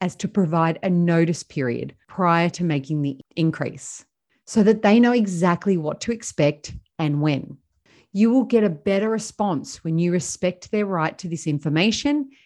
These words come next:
in a timely manner. And when communicating the increase, be sure to continue to demonstrate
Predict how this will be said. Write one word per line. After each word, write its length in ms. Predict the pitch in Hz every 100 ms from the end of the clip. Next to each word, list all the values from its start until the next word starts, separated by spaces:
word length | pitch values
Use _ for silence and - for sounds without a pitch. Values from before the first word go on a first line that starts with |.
| _ 220
in 120 | 196
a 80 | 208
timely 800 | - - 156 147 151 143 139 - -
manner. 440 | 135 123 117 - _ _ _
And 220 | 220 220 233
when 300 | 254 277 269
communicating 960 | 269 226 180 180 180 180 170 156 160
the 140 | 160 135
increase, 680 | 127 - 123 139 - - _ _ _ 185
be 240 | 196 240
sure 400 | 226 - 180 156
to 120 | 151
continue 680 | - 170 - - 285 302 294
to 140 | 277
demonstrate 800 | 214 226 240 294 - - 123 131